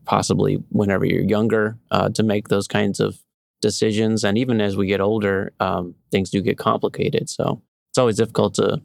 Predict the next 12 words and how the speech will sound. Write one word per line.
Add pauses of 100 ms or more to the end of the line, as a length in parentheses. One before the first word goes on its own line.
(100)
to,
to
juggle (160)
<laughs>
everything
that
we
have
going
on
and
decide